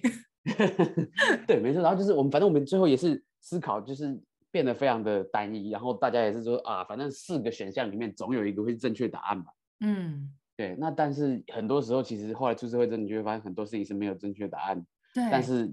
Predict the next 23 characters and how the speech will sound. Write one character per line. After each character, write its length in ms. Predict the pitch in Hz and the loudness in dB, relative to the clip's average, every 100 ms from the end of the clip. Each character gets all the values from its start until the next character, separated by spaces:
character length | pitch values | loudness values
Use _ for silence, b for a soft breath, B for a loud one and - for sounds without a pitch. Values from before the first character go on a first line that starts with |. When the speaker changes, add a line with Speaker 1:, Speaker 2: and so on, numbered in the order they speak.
| - | -6
Speaker 2:
有 120 | - | -6
些 440 | 113 139 139 143 120 - | 0 2 4 2 -4 -12
被 140 | - 123 | -10 -6
教 200 | 143 127 | -2 -2
育 60 | |
的 60 | 113 | -2
人， 100 | 101 | -4
他 80 | 131 | -4
们 80 | |
会 100 | 139 | -4
觉 140 | 117 113 | -4 -4
得 20 | |
说 200 | 113 117 - | -2 -2 -2
，“我 160 | 104 107 | -2 -2
现 180 | - | 0
在 140 | 147 139 | 0 -2
知 180 | 113 131 | -2 0
道 140 | 127 | 0
的 100 | 107 | 0
是 160 | - 120 - | -6 -12 -6
这 120 | 135 | -4
回 220 | 127 98 | -2 -4
事， 240 | 95 110 | -6 -12